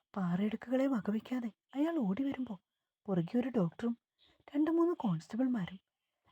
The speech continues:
"എന്താ സാറേ?" സൈമൺ പരിഭ്രമത്തോടെ മുൻപോട്ട് വരുമ്പോൾ പാറയിടുക്കിൽ നിന്നും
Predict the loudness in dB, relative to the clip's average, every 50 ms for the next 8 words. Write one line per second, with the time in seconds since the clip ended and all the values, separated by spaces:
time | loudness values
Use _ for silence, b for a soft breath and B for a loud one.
0 | _ 2 4 6 8 6 6 4 2 0 0 0 -2 -4 -8 _ _ _ _ _
1 | _ _ _ _ _ _ _ -6 0 2 4 4 4 4 0 0 0 0 0 0
2 | 0 2 2 2 2 0 0 0 0 2 2 2 4 4 4 2 2 0 0 0
3 | -2 0 0 0 -2 -2 -4 -6 _ _ _ _ _ _ _ _ _ -6 -4 -2
4 | 0 0 2 2 0 0 0 2 4 4 4 4 2 0